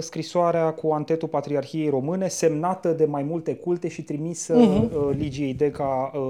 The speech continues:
Speaker 1: actuala, uh, ministră a Educației. Uh, și aici, la, uh, punctul cinci, între solicitările cultelor, uh, se menționează și de, uh, statutul disciplinei școlare religie și, în paranteză, e,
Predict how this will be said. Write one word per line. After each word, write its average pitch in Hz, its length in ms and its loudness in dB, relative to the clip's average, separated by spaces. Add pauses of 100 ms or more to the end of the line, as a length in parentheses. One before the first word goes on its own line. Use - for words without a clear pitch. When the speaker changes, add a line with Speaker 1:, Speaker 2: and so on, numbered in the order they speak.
(120)
Speaker 1:
actuala, 131 460 -2
uh, 123 760 -4 (100)
ministră 127 420 -2
a 110 160 0
Educației. 143 680 -4 (380)
Uh, 160 220 0
și 160 160 -4
aici, 185 320 -4
la, 156 440 0
uh, 143 140 -2 (100)
punctul 165 300 -4
cinci, 214 400 -2
între 170 260 2
solicitările 143 680 0
cultelor, 202 560 2 (300)
uh, 170 100 -2 (200)
se 165 160 0
menționează 170 640 -2
și 165 220 -6
de, 147 440 4
uh, 135 160 0
statutul 135 520 -4
disciplinei 131 480 -6
școlare 127 380 -2
religie 147 460 -4
și, 196 140 -4
în 170 60 -2
paranteză, 156 680 0
e, 156 360 0